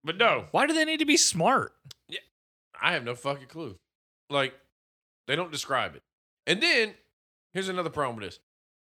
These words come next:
Speaker 1: How old was this kid? Because, so they kidnap him, right?
Speaker 2: Mm.
Speaker 1: They take him to fucking whatever this castle was, Castle Fuckstick.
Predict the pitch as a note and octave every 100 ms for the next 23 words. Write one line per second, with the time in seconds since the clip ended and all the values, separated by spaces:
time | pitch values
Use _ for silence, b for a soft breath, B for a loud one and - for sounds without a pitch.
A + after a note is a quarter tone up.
0 | - C4 B3+ A3 F3+ C3 A#2+ - G#2 D#2
1 | _ _ _ _ - C#3+ A#3 A3 B2+ G#2+
2 | - _ _ _ - D#3 C3 - C#3 -
3 | C4+ A#3+ C3+ G2+ F#2+ F2 G#2+ A#2+ C#3+ -
4 | C3 A#2+ A#2 - C3 F#3+ G#3 G3 F3+ G#3
5 | G3 F#3+ F3+ _ _ _ _ _ _ F3+
6 | E3+ E3+ D#3+ D#3 D#3 _ _ D3+ F#3 F#3
7 | F3+ - F3+ E3+ E3 D3+ D3+ D3+ F3 D#3+
8 | D#3 C3 G3 E3+ - C3 B2+